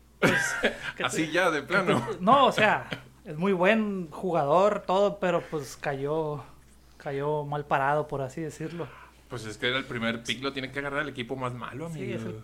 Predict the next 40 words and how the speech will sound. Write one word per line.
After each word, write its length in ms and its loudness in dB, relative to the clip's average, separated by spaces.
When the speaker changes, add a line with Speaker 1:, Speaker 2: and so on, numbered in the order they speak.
Speaker 1:
es 140 -10
el 120 -8
problema, 580 -10
pero 340 -2
digo, 360 -4
a 120 -6
futuro 760 -4
igual 380 -4
iba 120 -2
a 60 -4
ser 160 -4
algo 340 -2
si 320 -8
saben 380 -6
armarle 680 -10
el 120 -8
equipo 380 -6
o 80 0
llevárselo 540 -8
un 120 -10
poco. 380 -12
Este 320 0
año 220 -2
no 120 -10
creo 200 -8
que 80 -10
haga 180 -4
absolutamente 680 -8
nada. 280 -12
Speaker 2:
¿Sabes 220 -8
cuál 140 -4
es 60 -6
el 80 -6
problema 400 -4
con 140 -8
Trevor 260 -6
Lawrence? 420 -6
Yo 160 -6
creo 240 -6
que 280 -10